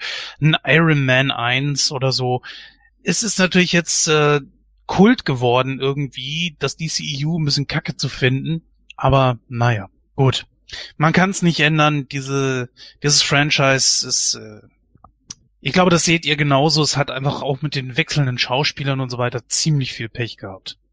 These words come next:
Naja, soweit erstmal so gut. Ich würde mal sagen, wir hören uns dann in der nächsten Ausgabe. Ihr wisst natürlich wie immer, kommentieren,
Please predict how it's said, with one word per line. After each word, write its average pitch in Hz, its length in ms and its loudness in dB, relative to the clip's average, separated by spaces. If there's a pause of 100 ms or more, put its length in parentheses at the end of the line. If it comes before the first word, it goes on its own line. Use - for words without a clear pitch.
(920)
Naja, 170 460 4 (560)
soweit 180 540 2
erstmal 185 260 0
so 160 100 0
gut. 160 500 0 (160)
Ich 190 120 -2
würde 208 140 2
mal 208 120 2
sagen, 175 300 0
wir 165 120 4
hören 226 400 4
uns 208 200 -6
dann 180 240 0
in 156 160 -4
der 151 140 2
nächsten 139 680 0
Ausgabe. 123 640 0
Ihr 208 320 0
wisst 233 240 -2
natürlich 180 380 -2
wie 143 80 0
immer, 160 320 0
kommentieren, 180 600 -2